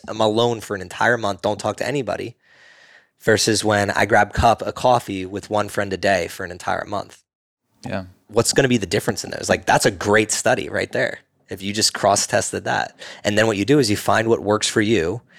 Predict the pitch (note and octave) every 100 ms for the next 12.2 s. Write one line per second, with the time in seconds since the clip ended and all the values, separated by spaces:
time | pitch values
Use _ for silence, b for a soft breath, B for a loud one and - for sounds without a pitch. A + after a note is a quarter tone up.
0 | B B G#2+ F#2+ F#2+ A2 B2+ A2 G#2+ G2+
1 | G2+ A#2+ B2+ G2 F2+ F#2+ F2+ - G#2+ G#2+
2 | A#2 A#2 G#2+ G2+ - b b - G2 A#2+
3 | - - A2 F#2+ G2 G2+ F#2+ F2+ - A#2+
4 | - G2 F2+ G2+ G2+ G#2 A#2 G#2+ G#2 G2
5 | - - - G#2+ F#2+ - - F#2+ F2+ F#2
6 | G2 A#2+ C3+ C3 A#2+ A#2+ A2 - F#2 F2
7 | F2+ F2 F2 - F2 E2 C3 F#2+ F#2 F#2
8 | F#2 G2 F2+ - A2 F#2 F2 F#2 E2+ F2
9 | F#2 - F2+ - - - _ _ b b
10 | b b - C3+ A#2+ E3 A3 G#3 F3 G#2
11 | - A2+ G#2+ - F#2 - F#2+ F2 F#2+ G#2+
12 | A#2